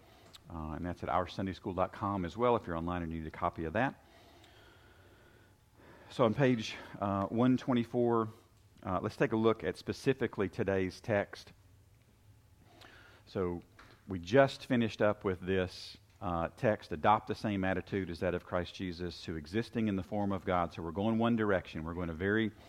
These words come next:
divine direction, did not consider equality with God as something to be exploited. And then we come the opposite direction here. "Instead, he emptied himself by assuming the form of a servant, taking on the likeness of humanity.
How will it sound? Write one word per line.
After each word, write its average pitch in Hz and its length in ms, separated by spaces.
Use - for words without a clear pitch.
divine 104 540
direction, 92 500
did 82 120
not 92 220
consider 92 360
equality 95 480
with 82 160
God 90 260
as 85 80
something 85 340
to 78 60
be 78 100
exploited. 139 600
And 98 120
then 98 80
we 95 120
come 110 200
the 98 160
opposite 104 520
direction 104 500
here. 85 260
"Instead, 107 560
he 95 220
emptied 110 280
himself 101 520
by 82 120
assuming 98 500
the 87 100
form 87 320
of 73 120
a 78 60
servant, 127 460
taking 80 280
on 80 80
the 78 80
likeness 78 420
of 76 80
humanity. 104 640